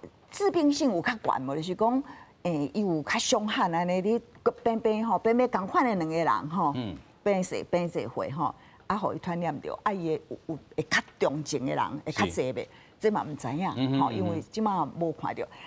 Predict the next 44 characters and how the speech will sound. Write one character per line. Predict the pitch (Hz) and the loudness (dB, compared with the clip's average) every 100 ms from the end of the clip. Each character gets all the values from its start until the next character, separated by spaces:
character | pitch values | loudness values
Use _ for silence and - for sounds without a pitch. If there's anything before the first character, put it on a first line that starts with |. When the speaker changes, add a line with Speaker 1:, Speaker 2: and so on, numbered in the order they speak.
| - | -8
Speaker 1:
啊， | - | 0
但 | 330 294 | 4 4
是， | - 214 185 175 - | 2 -2 0 -4 -6
诶， | 190 170 156 | -4 -2 0
网 | 170 170 | 0 2
络 | 262 | 2
有 | 262 | 0
一 | 175 147 | -4 -2
个 | 147 151 | -4 -4
传 | - 170 196 | -2 0 0
言 | 131 123 | 0 0
吼， | 147 - | -2 -2
Speaker 2:
是。 | 85 | 0
Speaker 1:
主 | 302 | 2
要 | 381 220 | 4 2
是 | 156 147 135 - - - - | 0 -4 -4 -8 -20 -16 0
临 | 214 | 2
床 | 285 220 185 | 2 0 -2
医 | 202 | -6
师 | 190 | -4
的 | 202 170 147 | 0 0 0
观 | - 147 | -2 -2
察 | 147 - | -4 -4
啦， | 52 90 | -4 -2
Speaker 2:
嗯 | 107 | 0
哼。 | - | 0
Speaker 1:
吼， | - | 0
伊 | - | -2
讲， | 208 226 - - - _ | -2 -2 -8 -20 -20 _
诶， | - 233 240 | -2 0 4
拢 | 247 330 | 4 4
嘛 | |
少 | 269 330 269 | 4 4 6
年 | 233 | 6
人 | 214 170 170 | 6 2 4
哦， | 185 | 2
即 | 196 320 | 4 2
个 | 359 | 4
可 | 349 | 2
能 | 240 196 | 0 0
致 | 269 | 0
病 | 262 233 | 0 0
性 | 269 202 | -2 -2
较 | 190 | -4